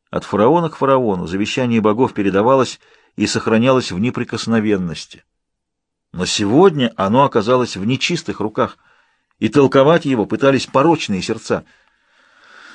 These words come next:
Долгое время Рамсес надеялся, что небо возьмет его под свое покровительство, и народ не узнает трагической правды, пока он не найдет выхода. Однако звезда великого монарха начала закатываться.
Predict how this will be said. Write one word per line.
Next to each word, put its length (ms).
Долгое 360
время 240
Рамсес 340
надеялся, 500
что 160
небо 280
возьмет 420
его 140
под 140
свое 200
покровительство, 680
и 160
народ 280
не 120
узнает 460
трагической 520
правды, 420
пока 240
он 140
не 100
найдет 300
выхода. 440
Однако 500
звезда 420
великого 440
монарха 500
начала 340
закатываться. 760